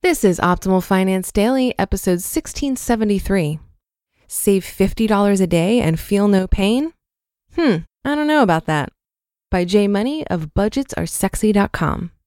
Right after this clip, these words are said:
And I'm your host and personal finance enthusiast, Diana Merriam. This is the show where I narrate posts from your favorite personal finance bloggers, with their permission, of course.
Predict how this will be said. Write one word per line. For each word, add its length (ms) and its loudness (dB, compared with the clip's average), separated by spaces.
And 120 0
I'm 160 4
your 100 4
host 500 -4
and 140 -4
personal 420 0
finance 460 -2
enthusiast, 680 -6
Diana 320 0
Merriam. 500 -2
This 240 0
is 140 -4
the 100 -4
show 320 0
where 100 0
I 140 0
narrate 520 -4
posts 360 -6
from 160 -2
your 100 0
favorite 460 -2
personal 400 -2
finance 440 -2
bloggers, 520 -6
with 180 2
their 140 4
permission, 420 -2
of 100 -8
course. 380 -6